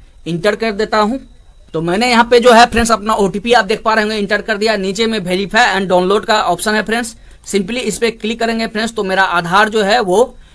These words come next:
verify हो जाएगा और ये download होने लगेगा। आधार जो है friends आप देख पा रहे होंगे यहाँ पे कि "Congratulations, your Aadhaar card has been successfully downloaded।"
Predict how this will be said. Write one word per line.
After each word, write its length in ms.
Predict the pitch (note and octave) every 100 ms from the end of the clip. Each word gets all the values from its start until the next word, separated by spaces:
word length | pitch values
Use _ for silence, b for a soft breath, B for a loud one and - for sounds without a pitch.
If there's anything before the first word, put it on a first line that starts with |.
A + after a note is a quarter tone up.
| b
verify 400 | E3 E3+ F3+ G#3+
हो 120 | G#3+
जाएगा 320 | A3 G#3+ G#3+ A#3+
और 220 | F#3+ G#3
ये 260 | F#3 C4 A#3+ -
download 380 | D#3 F3+ G#3 A3
होने 200 | G#3+ G#3+
लगेगा। 320 | A3 G#3+ A3+
आधार 460 | A#3 F3 F#3+ A3+ A#3
जो 100 | A3+
है 80 | G#3+
friends 280 | G#3+ A3+ -
आप 160 | G3+
देख 220 | F#3 G3+ G#3+
पा 80 | G#3+
रहे 140 | G#3+
होंगे 200 | A3+ A#3
यहाँ 220 | G#3 F3 G#3+
पे 140 | C4 b b b b
कि 260 | F3+ G3+ G#3 G3+
"Congratulations, 760 | G3+ G#3 A3 A3 A3 B3 C4+ - b b b - -
your 220 | F3 A3 A#3
Aadhaar 380 | G3 G3 F#3+ A#3+ A#3+
card 280 | G3+ A3 G3
has 260 | D3+ G#3 F#3+
been 180 | A3 F#3
successfully 680 | F#3+ - G3+ - G#3 A#3 G3
downloaded।" 560 | F#3+ F#3 F#3 F3+ A#2